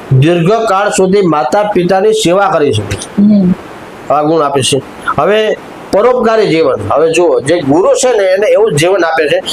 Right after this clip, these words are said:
Speaker 1: કે પરોપકારી જીવન, એટલે
Speaker 2: બીજા
Speaker 1: પોતાનું
Speaker 2: માટે
Speaker 1: નહીં પણ
Speaker 2: સેવા
Speaker 1: બીજા માટે
Speaker 2: કરવી.
Speaker 1: કેવું કલ્યાણ કરવું,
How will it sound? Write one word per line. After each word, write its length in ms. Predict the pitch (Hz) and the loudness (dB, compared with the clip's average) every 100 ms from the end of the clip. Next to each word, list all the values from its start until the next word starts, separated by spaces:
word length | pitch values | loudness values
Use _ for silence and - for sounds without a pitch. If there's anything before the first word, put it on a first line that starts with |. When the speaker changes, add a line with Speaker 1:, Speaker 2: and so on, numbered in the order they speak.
| - | -6
Speaker 1:
કે 80 | - | -4
પરોપકારી 580 | 175 190 254 240 214 190 | 0 0 2 2 0 0
જીવન, 160 | 165 175 | 2 2
એટલે 140 | 180 | 0
Speaker 2:
બીજા 180 | 202 220 | 0 0
Speaker 1:
પોતાનું 400 | 175 202 226 240 | 0 0 0 0
Speaker 2:
માટે 140 | 233 | 0
Speaker 1:
નહીં 120 | 226 | 0
પણ 100 | 190 | 0
Speaker 2:
સેવા 140 | 170 151 | 0 -2
Speaker 1:
બીજા 260 | 147 196 | 0 0
માટે 220 | 214 220 214 | 0 0 0
Speaker 2:
કરવી. 120 | 214 | 0
Speaker 1:
કેવું 140 | 202 | 0
કલ્યાણ 300 | 190 190 180 | 0 0 0
કરવું, 240 | 143 127 | 0 -2